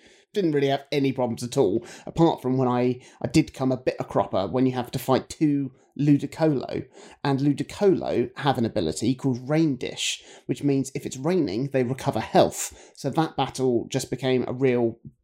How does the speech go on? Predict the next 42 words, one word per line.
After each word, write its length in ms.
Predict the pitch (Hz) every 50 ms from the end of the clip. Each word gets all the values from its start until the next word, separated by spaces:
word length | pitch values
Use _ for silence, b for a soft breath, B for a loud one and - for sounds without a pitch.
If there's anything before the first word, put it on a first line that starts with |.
| _ -
victory 460 | - - - - - 110 110 120 117
through 360 | 113 - 139 123 107 104 113 - -
attrition. 520 | - - 135 117 - - 107 95 - - B B B B B B B B B _
Now, 260 | 151 156 151 147 - -
I 40 | 156
know 120 | 170 175
the 60 | 180 180
game 280 | 175 147 147 143 139
was 140 | 131 139 -
initially 380 | 139 139 143 143 - - 131 135
criticised 560 | 135 156 139 - - - 143 143 151 151 -
for 80 | -
having, 480 | 127 139 139 123 139 131 135 127 113 - - -
and 120 | 143 131
I 60 | 123 123
quote, 400 | - - 202 135 113 113 - - _ _ _ _
"too 140 | - 302 285
much 240 | 262 220 196 - -
water," 480 | 214 208 180 - - - 76 69 - B B B B B B -
uh, 140 | - 147 147
but 120 | - - -
I 100 | 214 240
never 220 | 233 214 165 160
minded 400 | 156 165 165 156 131 113 - -
that. 220 | - 58 - - - - _ _ _
Like 200 | 147 160 156 170
I 20 |
said, 220 | 151 - 156 110 110
li-, 100 | 123 - -
I, 140 | 120 127 - - -
I 60 | 143
liked 360 | 147 156 156 156 - - -
the 140 | - 143 127
overall 320 | 131 131 - 135 131 131
environmental 500 | 131 131 127 131 135 135 135 135 139 139
theme, 380 | 131 - 151 147 147 151 156 - -
and 120 | 139 135
that 180 | 123 - - 143
really 240 | 147 135 127 131
played 320 | 127 - 143 143 143 139 143
into 220 | 143 143 143 147
that. 280 | 127 143 151 156 -